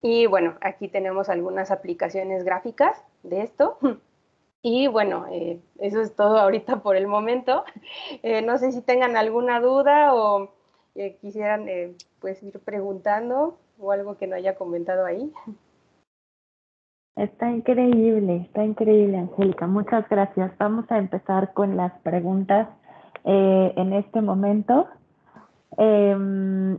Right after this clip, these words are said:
Speaker 2: bueno, para empezar, muchas felicidades por el trabajo que han hecho. A mí me gustaría preguntarles un poquito,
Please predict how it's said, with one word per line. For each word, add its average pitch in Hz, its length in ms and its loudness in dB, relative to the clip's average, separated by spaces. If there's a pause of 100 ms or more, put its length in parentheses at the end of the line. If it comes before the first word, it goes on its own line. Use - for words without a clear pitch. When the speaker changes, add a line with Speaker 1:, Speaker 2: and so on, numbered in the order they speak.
(160)
Speaker 2:
bueno, 208 380 2
para 202 200 0
empezar, 214 600 -2 (160)
muchas 226 380 -6
felicidades 196 580 0
por 214 140 0
el 180 160 -4
trabajo 185 480 -4
que 208 80 -2
han 185 180 -2
hecho. 185 360 -2 (100)
A 196 120 -2
mí 220 120 -4
me 233 120 -2
gustaría 202 580 0 (140)
preguntarles 196 800 -2
un 208 140 -4
poquito, 214 600 0